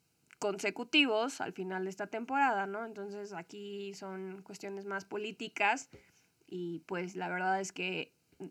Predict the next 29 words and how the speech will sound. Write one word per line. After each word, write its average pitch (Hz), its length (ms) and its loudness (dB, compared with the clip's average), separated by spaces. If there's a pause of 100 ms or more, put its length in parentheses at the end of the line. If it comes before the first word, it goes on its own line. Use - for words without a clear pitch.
(100)
tanto 185 280 -2
nosotros 202 360 -4
como 180 360 -4
los 180 240 -4
medios 226 760 4
no 220 160 -2
estamos 208 800 -4 (240)
muy 214 300 -2
seguros 214 420 0
de 190 120 -6
que 196 120 -4
esto 202 220 -2
haya 196 200 2
sido 208 520 -2 (640)
el 196 160 0
movimiento 196 680 -4
correcto 196 500 -2
para 185 200 4
los 180 160 -4
Delfines, 190 460 -6
que, - 100 -10
pues, 180 200 -10
también 185 320 -4
están 190 380 -4 (100)
atravesando 190 640 -2
una 190 180 -4
situación 196 460 -8
de 190 60 -10
reconstrucción 202 720 -4